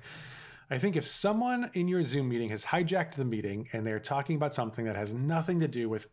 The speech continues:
anything you're talking about, I think a good place to try to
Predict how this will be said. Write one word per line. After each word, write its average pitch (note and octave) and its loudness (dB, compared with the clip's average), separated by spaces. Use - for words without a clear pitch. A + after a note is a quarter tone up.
anything E3 4
you're D3 2
talking A2+ 0
about, A2 0
I A3 4
think A3+ 2
a E3+ 2
good D#3+ 4
place D#3 2
to - -4
try D#3 2
to A2+ -2